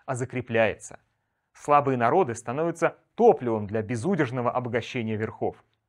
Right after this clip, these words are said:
В публицистике даже закрепилось такое понятие "развитие недоразвитости". Экономика вроде бы открылась миру, но вошла в глобальную экономику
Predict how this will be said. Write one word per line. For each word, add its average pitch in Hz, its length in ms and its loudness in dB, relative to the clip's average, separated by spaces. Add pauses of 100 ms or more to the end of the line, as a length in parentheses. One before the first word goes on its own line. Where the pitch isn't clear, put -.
(580)
В - 60 -20
публицистике 123 640 -2
даже 143 200 0
закрепилось 147 500 -2
такое - 280 0
понятие 151 600 0
"развитие 120 560 -4
недоразвитости". 135 1000 0 (560)
Экономика 151 480 0
вроде 147 240 2
бы 147 100 6
открылась 147 560 2
миру, 143 340 0
но 110 160 -4
вошла 147 360 2
в 151 60 -2
глобальную 147 500 4
экономику 165 580 0